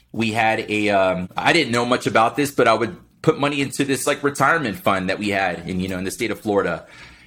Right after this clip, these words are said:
And so at the time, it was just growing and growing. We kinda just forgot about it. It was growing and growing. And, uh, you know, here I am in the Army full time, and that fund was always accumulating. And so it was one of those where it's like, hey,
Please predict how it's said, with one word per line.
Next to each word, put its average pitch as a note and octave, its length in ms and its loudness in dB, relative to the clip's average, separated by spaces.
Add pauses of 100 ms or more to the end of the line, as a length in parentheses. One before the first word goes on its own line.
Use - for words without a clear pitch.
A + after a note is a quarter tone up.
(140)
And A#2 180 -2
so B2 540 0 (160)
at A#2 140 0
the B2 80 -2
time, C#3 320 0
it C#3 60 2
was B2 160 0
just A#2+ 160 -6
growing B2 400 2
and A#2 100 -2
growing. A#2+ 380 2
We A2 60 -6
kinda A#2 220 0
just A2+ 180 -6
forgot G#2 260 2
about B2 240 4
it. B2+ 40 2
It - 20 2
was G2+ 120 0
growing A#2+ 340 0
and G#2+ 100 -2
growing. G#2+ 540 0 (440)
And, A#2+ 420 0
uh, A#2 100 4
you A#2 140 0
know, B2 100 0
here C3 140 0
I B2+ 100 0
am B2 140 -2
in A2+ 60 -2
the G#2+ 60 2
Army B2 420 0
full A#2 240 0
time, B2 500 0
and A2+ 140 0
that G#2+ 160 -2
fund C3+ 280 0
was A2 160 -2
always A#2+ 300 0
accumulating. A#2 800 -2 (360)
And C3 140 -2
so D#3 160 2
it D3+ 60 4
was C#3+ 140 0
one E3 160 2
of F#3 80 -2
those D3+ 320 2
where C3 180 4
it's B2 180 -2
like, A#2+ 220 0
hey, C3 440 0